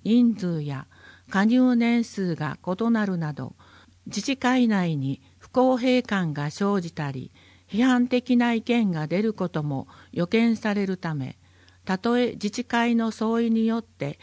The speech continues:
進める事業でも、慎重に判断されるよう申し入れをしました。防災対策補助金がなぜ一部自治会員に支払われていないのか。問い、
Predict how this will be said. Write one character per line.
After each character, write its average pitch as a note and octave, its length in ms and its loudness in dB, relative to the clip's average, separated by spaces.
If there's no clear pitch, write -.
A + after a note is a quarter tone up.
進 G#3 300 0
め A#3+ 120 4
る A#3 120 2
事 G#3+ 180 -2
業 G#3 260 0
で D#3 140 -4
も、 C3+ 220 -6
慎 B3+ 360 4
重 A#3+ 280 2
に A3+ 260 0
判 B3+ 320 4
断 F#3+ 220 2
さ F3+ 180 -2
れ G3+ 120 0
る F#3+ 140 -2
よ F#3+ 400 -2
う G3+ 240 -2
申 - 60 -8
し G#3 140 -4
入 G3 120 0
れ G3+ 60 0
を A#3 120 0
し F#3 120 -8
ま D#3+ 180 -4
し - 120 -16
た。 C3 180 -14
防 A#3 260 2
災 C4 320 -2
対 A#3+ 240 -2
策 A#3 340 -2
補 A#3 120 -2
助 A3 180 -2
金 E3 300 -4
が C#3+ 240 -8
な C4 180 -2
ぜ A#3+ 320 -2
一 B3 240 -4
部 A#3 120 -6
自 F#3+ 160 -2
治 C4 180 -6
会 B3 480 0
員 E3 160 0
に D3+ 220 -6
支 - 160 -4
払 A#3+ 320 0
わ A#3 140 0
れ A#3 120 0
て A3+ 220 0
い A3+ 60 2
な G#3+ 160 2
い G3 100 2
の E3 140 -2
か。 D3 240 -10
問 F#3 200 0
い、 - 180 -10